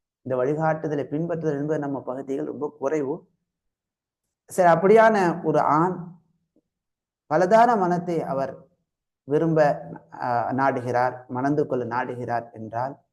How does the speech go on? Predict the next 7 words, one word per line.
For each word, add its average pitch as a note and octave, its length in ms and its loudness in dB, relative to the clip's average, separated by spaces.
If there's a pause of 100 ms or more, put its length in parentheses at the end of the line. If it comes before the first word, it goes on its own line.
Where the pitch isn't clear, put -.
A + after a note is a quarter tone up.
(340)
விரும்புகிறார் C#3 520 -2
என்றால், A2+ 480 -8 (520)
அப்போது F#3 420 2
அந்த D#3 200 0
பெண்ணுக்கான C3+ 600 -4
வழிகாட்டுதல் G#2+ 680 -6
என்ன, F#2 400 -18